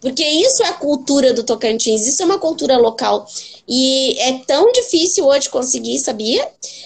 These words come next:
E aí eu disse, e, e o que você acabou de falar, e isso no, no, no,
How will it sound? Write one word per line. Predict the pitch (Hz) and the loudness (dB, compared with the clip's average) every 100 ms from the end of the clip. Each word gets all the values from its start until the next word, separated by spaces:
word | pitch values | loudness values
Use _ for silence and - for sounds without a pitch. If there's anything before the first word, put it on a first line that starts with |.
| - | -8
E | - | -2
aí | 277 277 330 | 0 2 0
eu | |
disse, | 359 - - | 0 0 -2
e, | - 277 277 262 269 | 0 0 0 0 0
e | |
o | 262 | 0
que | 320 | 0
você | 285 - | 0 0
acabou | 302 277 269 | -2 0 0
de | 269 | 2
falar, | 277 269 - | 0 0 -2
e | 240 262 | 0 2
isso | 440 - 403 | 2 4 2
no, | 294 269 | 2 0
no, | - 233 233 | 0 2 2
no, | 226 220 202 185 | 2 2 2 0